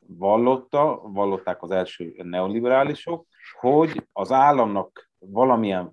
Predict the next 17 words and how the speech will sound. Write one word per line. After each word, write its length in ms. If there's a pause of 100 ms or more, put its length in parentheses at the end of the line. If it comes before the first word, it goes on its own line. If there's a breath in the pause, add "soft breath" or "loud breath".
módon 540
be 180
kell 220
avatkozni 840 (120)
a 160
gazdaságban 1040 (140)
azért, 760
hogy 680
stabilizálja 1120 (180)
egyrészt 560
a, 240
a 120
gazdaságot, 840 (180)
elősegítse 1200
a 240
piac 500
kiterjedését, 1120